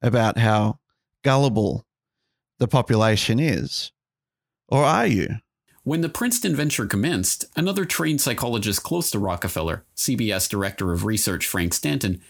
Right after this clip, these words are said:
Speaker 2: was named P R P lead researcher, but took a secondary role of associate director due to his position at his broadcast network.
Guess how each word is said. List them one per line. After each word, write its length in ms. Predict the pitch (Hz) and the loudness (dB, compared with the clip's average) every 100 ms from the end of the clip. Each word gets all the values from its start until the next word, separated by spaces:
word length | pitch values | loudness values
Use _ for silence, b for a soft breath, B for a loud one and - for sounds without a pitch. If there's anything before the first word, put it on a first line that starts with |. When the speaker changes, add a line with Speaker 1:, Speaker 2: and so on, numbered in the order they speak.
| B B | B B
Speaker 2:
was 160 | 135 151 | -2 0
named 320 | 180 175 - | 0 0 -2
P 180 | 156 139 | -2 -2
R 140 | 117 | -2
P 240 | - 107 | -2 0
lead 260 | 101 113 98 | 0 0 0
researcher, 720 | 107 127 - 82 - 80 107 - | 0 0 -2 -2 -2 -4 -6 -6
but 160 | 104 | -6
took 180 | - 156 | -4 -4
a 60 | 123 | -2
secondary 560 | - - 120 90 82 | -2 -2 -2 0 0
role 280 | 78 82 82 | -2 -2 -2
of 80 | 85 | -2
associate 480 | 87 110 95 90 82 | 0 0 -2 -2 -2
director 440 | 92 123 - 78 | -2 -4 -4 -4
due 180 | 80 98 | -2 -2
to 140 | 90 | -2
his 100 | 85 | -4
position 540 | - 87 87 - 85 - | -2 -4 -2 -2 -2 -4
at 180 | 92 82 | -6 -4
his 180 | 87 82 | -4 -4
broadcast 580 | 85 76 71 78 76 90 | -4 -4 -4 -4 -2 -2
network. 540 | 101 - 64 - - | -2 -4 -8 -10 -20